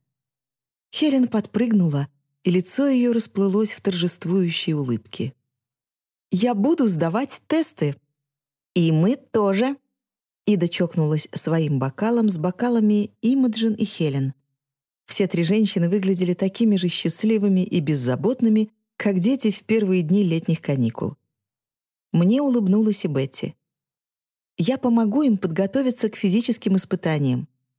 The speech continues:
А я, пока Элма будет в космосе, продолжу тренировать тебя по математике». Хелен ткнула меня кулаком в плечо.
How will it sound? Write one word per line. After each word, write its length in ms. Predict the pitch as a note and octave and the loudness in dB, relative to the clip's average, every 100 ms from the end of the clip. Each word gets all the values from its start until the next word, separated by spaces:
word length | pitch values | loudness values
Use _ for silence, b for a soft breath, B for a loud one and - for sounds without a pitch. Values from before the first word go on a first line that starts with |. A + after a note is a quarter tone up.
| _ _ _ _ | _ _ _ _
А 80 | - | -4
я, 280 | D3 C3 G#3+ | 0 0 -2
пока 380 | G#3 D#3+ D#3+ E3+ | -2 -4 -4 -2
Элма 320 | F3+ E3+ D#3+ D#3 | -2 0 0 0
будет 260 | D3+ D3 | -2 -2
в 80 | - | -4
космосе, 540 | - D3 - G#3+ D#4+ - _ _ | -4 -2 -2 -2 -4 -8 _ _
продолжу 600 | A3+ A#3 E3+ G3+ C4 C#4 | -2 0 0 0 0 -2
тренировать 680 | C4 B3 A3 G#3 E3+ G#3 - | 0 2 2 0 0 -4 -4
тебя 260 | G3+ F3+ | -2 -2
по 120 | F#3 F3+ | 0 0
математике». 800 | F3+ F3+ E3 D#3+ D#3+ - E3+ - _ _ _ _ _ _ _ | 0 0 0 0 -4 -4 -4 -6 _ _ _ _ _ _ _
Хелен 380 | - C4 B3 A3 | -4 0 2 0
ткнула 380 | - - A3 G#3 | 0 0 2 2
меня 320 | F#3+ F#3 F3+ | 2 2 0
кулаком 440 | - D#3+ D#3 D#3+ | -2 -4 -2 -2
в 80 | D3+ | -2
плечо. 440 | - C#3 - A2+ | -4 -6 -4 -6